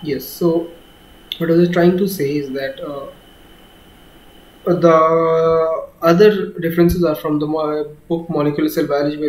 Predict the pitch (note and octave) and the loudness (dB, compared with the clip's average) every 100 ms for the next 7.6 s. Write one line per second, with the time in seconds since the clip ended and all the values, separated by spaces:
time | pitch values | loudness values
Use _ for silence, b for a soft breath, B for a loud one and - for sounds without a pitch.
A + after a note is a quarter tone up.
0 | C#3 C#3 D3 D#3+ D3+ A3+ - b b b | -4 -6 -10 -10 -8 -10 -12 b b b
1 | - D#3+ F3+ F3 F#3 F#3 F#3+ F3 E3+ E3 | -4 2 2 4 2 2 0 0 -2 -6
2 | D#3+ D#3+ D#3+ - C3 C3 C#3+ F#3 - - | -4 -2 -2 -2 -2 -2 -4 -6 -8 -16
3 | _ _ _ _ _ _ _ _ - D#3+ | _ _ _ _ _ _ _ _ -12 -6
4 | D3+ D3 C#3+ D3 D3 C#3+ D3 D3 D3+ D3 | 0 0 0 0 -2 -2 -2 -4 -2 -2
5 | - D3 - D3 C#3+ C#3+ C#3 - - D3+ | -4 -10 -8 -6 -4 -6 -12 -14 -16 -12
6 | C#3+ - G#3+ C4 - - E3+ E3 C#3+ C#3+ | -12 -4 -4 -4 -10 -8 -8 -6 -6 -6
7 | E3 D#3+ - D3+ D#3 D3+ | -8 -8 -6 -4 -4 -6